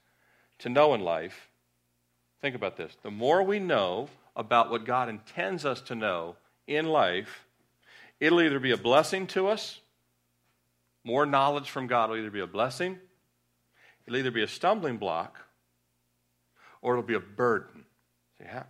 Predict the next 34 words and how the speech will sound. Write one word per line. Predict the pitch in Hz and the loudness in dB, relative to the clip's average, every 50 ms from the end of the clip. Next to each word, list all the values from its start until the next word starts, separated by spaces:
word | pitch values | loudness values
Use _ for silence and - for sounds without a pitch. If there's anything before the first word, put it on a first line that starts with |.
| - | -18
how | - 127 - 139 180 | -16 -10 -10 -10 -10
can | 185 - 135 | -8 -10 -10
you | 113 | -10
say | 107 - - 143 127 | -10 -10 -10 -10 -10
that?" | 113 139 165 151 - - _ _ _ _ _ _ _ _ _ _ _ _ - | -10 -12 -14 -14 -16 -20 _ _ _ _ _ _ _ _ _ _ _ _ -10
More | 117 120 127 151 180 208 220 | -2 2 4 6 8 8 8
knowledge | 202 185 190 180 180 175 170 156 135 123 - | 6 8 8 8 8 8 6 6 4 0 -2
about | - 120 107 101 139 147 160 156 | -8 -8 -4 0 2 2 2 2
God, | 151 147 131 117 110 - - - | 2 2 2 2 0 -4 -16 -10
the | - 131 | -8 -4
more | 135 139 165 202 202 | 0 2 4 4 4
you | 196 185 180 | 2 0 -4
sit | 156 - - - - - 196 196 190 | -4 -6 -6 -6 -2 2 4 6 6
under | 185 180 175 170 165 | 6 6 6 2 0
godly | 151 147 156 151 147 143 139 147 | 2 2 4 4 4 2 0 -4
teaching, | 139 - 165 156 139 - - 92 - - - - _ | -4 -2 -2 -2 -2 -4 -8 -12 -12 -14 -20 -20 _
the | - 104 | -14 -14
more | 98 104 120 143 165 175 165 | -10 -6 -2 0 2 2 0
you | 147 147 151 151 143 | 0 -2 -6 -6 -6
read | 131 123 127 151 160 165 156 | -6 -6 -6 -4 -2 -2 -2
a | |
Bible, | 151 156 151 151 151 143 127 110 | 2 4 4 4 4 2 0 -4
the | 95 98 | -8 -6
more | 110 127 139 | -4 -4 -4
you | 147 147 143 | -2 -2 -2
listen | 147 160 156 - - | -2 -2 -2 -2 -6
to | 147 | -6
Christian | - - 160 147 - - 139 | -4 -4 -6 -6 -6 -6 -2
radio | 139 143 147 139 131 | 0 0 0 0 -2
station, | 123 - 127 117 110 - 104 95 - - - - - _ - | -4 -2 -4 -4 -4 -6 -12 -14 -16 -20 -20 -20 -12 _ -2
the | 143 131 | -2 -2
more | 127 131 143 160 180 202 214 | 0 0 2 4 4 6 4
you | 202 170 170 170 156 | 4 2 0 -4 -4
know | 147 139 135 139 143 151 175 185 180 170 160 156 151 147 143 | -4 -6 -6 -2 2 4 6 6 6 6 6 4 2 0 -2